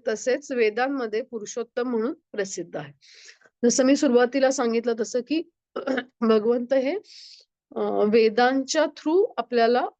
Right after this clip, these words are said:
ही तीन श्लोकांद्वारे सांगतात की कशा प्रकारे सांगड घालून ते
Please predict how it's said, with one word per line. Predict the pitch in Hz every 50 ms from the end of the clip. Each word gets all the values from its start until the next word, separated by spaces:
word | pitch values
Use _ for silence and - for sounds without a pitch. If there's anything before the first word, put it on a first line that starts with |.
| _ _ -
ही | 233 240
तीन | 240 - 247 240 233 240 285 285
श्लोकांद्वारे | - - 240 220 214 226 226 226 220 220 220 214 220
सांगतात | 220 - 208 196 190 196 185 -
की | -
कशा | 196 - 214 - 226 214
प्रकारे | - 220 208 202 220 214 233 247
सांगड | - 233 208 202 196 196 202 214
घालून | 202 208 196 202 208 220 226
ते | 220 240 254 330